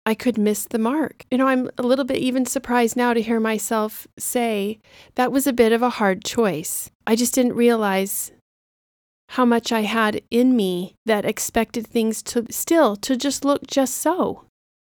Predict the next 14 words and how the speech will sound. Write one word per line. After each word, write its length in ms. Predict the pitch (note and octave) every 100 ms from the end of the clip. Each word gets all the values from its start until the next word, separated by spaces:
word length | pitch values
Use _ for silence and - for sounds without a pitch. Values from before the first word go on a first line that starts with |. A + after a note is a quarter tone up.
| _ -
I 120 | A#3
had 220 | C4 C4
to 60 | B3+
learn 340 | A#3 A#3 B3
how 200 | C4 A#3+
to 80 | A#3
really 500 | G#3+ F#3 A3+ G3+ G3+
love 300 | G3 A3 E4
someone, 680 | - - A#3 G3+ G3+ G#3 A#3+ _ _ _ _ _ _ _
someone 400 | - B3+ B3 B3
that 120 | A#3+ A3+
I 140 | G#3
didn't 400 | G3+ A3+ A#3+ - _ _ _ -
understand, 880 | A#3 A3+ A3 - - G#3 G#3+ B3+ E4+